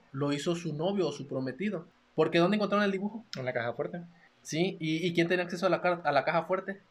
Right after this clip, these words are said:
Speaker 2: Nada más ella.
Speaker 1: Rose y también, obviamente, el, el prometido. Jack pudo haber no existido. ¿O cómo ves tú?
Speaker 2: Además, ¿sí recuerdas, este, cuántos sobrevivientes había en esa película?
Speaker 1: Hasta cuando
Speaker 2: O sea, ajá.
Speaker 1: Rose ya estaba contando, era la única sobreviviente, ¿no?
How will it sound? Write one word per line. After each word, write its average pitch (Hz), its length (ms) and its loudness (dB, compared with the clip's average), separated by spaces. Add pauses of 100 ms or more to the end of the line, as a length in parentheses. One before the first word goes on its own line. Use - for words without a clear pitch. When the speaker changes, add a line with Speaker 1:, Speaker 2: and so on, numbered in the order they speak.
(120)
Speaker 2:
Nada 123 160 -4
más 110 180 -6
ella. 131 220 -6 (160)
Speaker 1:
Rose 170 400 4
y 139 120 -4
también, 131 340 0
obviamente, 135 560 0
el, 123 180 -4
el 120 360 0
prometido. 123 640 -2 (480)
Jack 147 380 -2 (300)
pudo 131 220 -2
haber 135 200 0
no 135 100 -4
existido. 135 600 -10 (400)
¿O 123 240 0
cómo 147 180 4
ves 156 160 -2
tú? 165 140 -6 (320)
Speaker 2:
Además, 156 440 4 (120)
¿sí 165 240 -2
recuerdas, 170 500 4
este, 123 680 -2 (260)
cuántos 147 260 2
sobrevivientes 143 580 2
había 135 240 2
en 143 80 -2
esa 143 160 -4
película? 147 360 -6 (320)
Speaker 1:
Hasta 127 500 -4
cuando 135 320 2
Speaker 2:
O 131 520 0
sea, 117 300 2
ajá. 123 100 2
Speaker 1:
Rose 214 400 4
ya 156 120 2
estaba 185 300 2
contando, 185 400 2
era 175 180 6
la 170 80 4
única 175 220 -2
sobreviviente, 135 600 -2
¿no? 151 180 -12